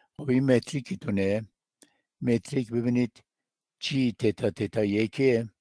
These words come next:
جی فی فی سینوس دوی تتاست، بقیه جی ها هم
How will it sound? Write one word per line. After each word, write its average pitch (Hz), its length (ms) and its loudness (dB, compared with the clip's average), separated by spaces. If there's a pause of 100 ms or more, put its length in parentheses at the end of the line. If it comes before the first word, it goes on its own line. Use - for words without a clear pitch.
(1600)
جی 127 320 0
فی 107 360 -2
فی 107 560 -4
سینوس - 720 -8
دوی 123 280 2
تتاست، 127 760 0 (1500)
بقیه 139 720 4
جی 123 300 -4
ها 123 260 6
هم 127 340 2